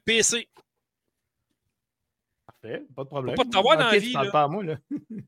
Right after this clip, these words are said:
Speaker 1: C'est qui qui a demandé un code ?
Speaker 2: Moi ?
Speaker 1: Suis, suis !
Speaker 2: Depuis le jour un, j'ai demandé un
Speaker 1: Non,
Speaker 2: code.
Speaker 1: qui qui a demandé un code, là, là ?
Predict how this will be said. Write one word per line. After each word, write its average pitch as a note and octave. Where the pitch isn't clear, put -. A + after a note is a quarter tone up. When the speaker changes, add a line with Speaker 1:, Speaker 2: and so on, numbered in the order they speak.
Speaker 1:
C'est -
qui C#4+
qui C4
a F#3+
demandé D#3+
un D3
code ? G#3+
Speaker 2:
Moi ? C#3
Speaker 1:
Suis, E4+
suis ! F4+
Speaker 2:
Depuis C#3
le E3+
jour F#3+
un, G#3+
j'ai D#3
demandé D3+
un F3+
Speaker 1:
Non, B3+
Speaker 2:
code. D3+
Speaker 1:
qui D4+
qui C#4+
a G#3+
demandé G3+
un G3+
code, G#3+
là, G3
là ? C3